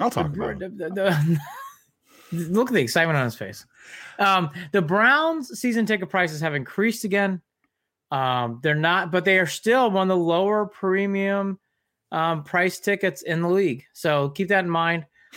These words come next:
Speaker 2: I know sometimes I can jump out, but they are still one of the lower price tickets in the league.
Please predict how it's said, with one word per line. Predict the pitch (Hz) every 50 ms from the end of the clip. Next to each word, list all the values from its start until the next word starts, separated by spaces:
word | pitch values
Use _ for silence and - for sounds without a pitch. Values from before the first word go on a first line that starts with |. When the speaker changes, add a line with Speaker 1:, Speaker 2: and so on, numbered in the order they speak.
| - -
Speaker 2:
I |
know | 160 165 175 175
sometimes | 151 196 165 170 175 165 151
I | 160 156
can | 151 151 147
jump | 139 151 147 139 147
out, | 151 151 147 147 147
but | 147 147 143
they | 147 165 165
are | 156
still | 147 - - 175 175 170
one | 156 160 160
of | 156
the | 151 143 135
lower | 139 143 143 143 139 135
price | 135 - 151 139 131 -
tickets | - 151 139 127 139 123 -
in | 127
the | 123 123
league. | 135 147 151 147 143 147